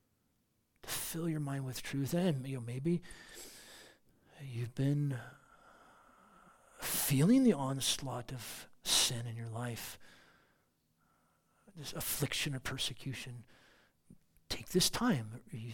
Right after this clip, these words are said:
solicit the deliverance of God, God's deliverance. "God, help me." Do that.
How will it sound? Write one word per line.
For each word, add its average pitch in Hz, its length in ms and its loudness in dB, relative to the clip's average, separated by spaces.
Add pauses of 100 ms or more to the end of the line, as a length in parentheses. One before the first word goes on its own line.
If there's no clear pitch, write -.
(140)
solicit 139 760 0
the 196 100 0
deliverance 175 580 2
of 175 140 -6
God, 160 340 -4
God's 131 260 -6
deliverance. 139 300 -6
"God, 165 260 -8
help 156 200 -6
me." 123 280 -8 (880)
Do 254 180 0
that. - 480 -6